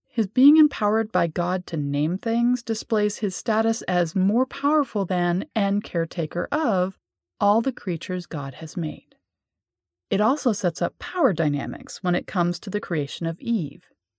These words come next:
Is she his equal if he names her like the rest of creation? This power struggle is also seen in the Jewish mythology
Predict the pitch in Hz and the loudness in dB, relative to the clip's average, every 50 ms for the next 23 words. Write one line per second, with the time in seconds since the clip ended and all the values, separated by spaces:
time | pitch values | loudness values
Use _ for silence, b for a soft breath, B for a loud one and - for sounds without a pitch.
0 | _ _ _ _ _ _ _ _ _ - 180 175 - - 196 165 165 156 147 - | _ _ _ _ _ _ _ _ _ 0 0 0 0 -4 -6 -4 -4 -4 -4 -4
1 | - 170 170 - - 262 277 302 302 - - 180 170 - - - - 175 165 151 | -4 -6 -6 -4 -2 -2 0 0 -2 -2 -4 -6 -6 -6 -6 -4 -2 0 2 2
2 | 156 151 156 160 170 185 - - - 233 226 240 240 220 190 160 156 - 165 143 | 4 2 2 2 0 -2 -6 -4 -2 0 0 2 2 2 0 0 0 -2 -2 -2
3 | 147 156 147 - - - 156 143 - - - 160 147 139 135 131 135 - - - | -2 -2 -4 -4 -6 -6 -8 -8 -8 -10 -8 -6 -6 -4 -6 -6 -8 -8 -8 -6
4 | 226 247 285 302 302 _ _ _ _ _ _ _ _ _ _ _ _ _ _ _ | -4 -4 -4 -4 -8 _ _ _ _ _ _ _ _ _ _ _ _ _ _ _
5 | _ _ _ _ - 220 226 - - - 233 214 226 233 226 - - 208 202 233 | _ _ _ _ -4 -4 -4 -4 -2 0 2 2 2 2 0 0 -2 0 2 2
6 | 233 208 175 - - 165 170 165 - - 180 - - 196 185 190 196 - 190 196 | 2 2 0 -2 -4 -4 -4 -4 -4 -4 -6 -4 -4 -2 -2 -2 -2 -2 -2 -2
7 | 196 165 - 170 160 160 165 - - 175 170 - - 151 151 151 170 165 - 180 | -2 -2 -4 -2 -2 -2 -2 -2 -4 -6 -6 -4 -6 -4 -4 -2 -4 -4 -4 -6
8 | 180 | -6